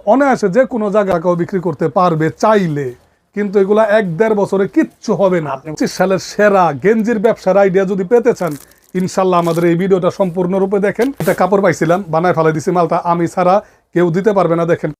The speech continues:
Speaker 1: একটু গেঞ্জিটা ধরেন ভাই, পাকা, বানাইতে কম, মজুরি পরে কম, আমরা কমে ইনশাআল্লাহ সেল করি। দেখেন কাপ কলার দেওয়া, জন কি দেখছেন? এটা, এটা পলো বলে, পাট্টা পলোর ভিতরে।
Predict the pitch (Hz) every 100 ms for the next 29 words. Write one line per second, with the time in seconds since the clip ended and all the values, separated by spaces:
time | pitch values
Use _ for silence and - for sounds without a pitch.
0 | _ - - 170 190 180 165 147 151 139
1 | 131 135 _ _ _ _ _ _ _ _
2 | _ - 101 - 110 - 151 151 185 196
3 | 208 196 214 196 220 202 202 208 196 185
4 | 185 202 180 175 196 185 165 - 160 156
5 | 156 139 156 143 143 - 147 - _ _
6 | 170 165 - 208 202 185 202 196 185 160
7 | - 131 139 - 220 117 _ _ _ _
8 | _ _ _ _ _ 185 180 208 175 196
9 | 214 214 214 240 240 214 226 190 160 160
10 | 156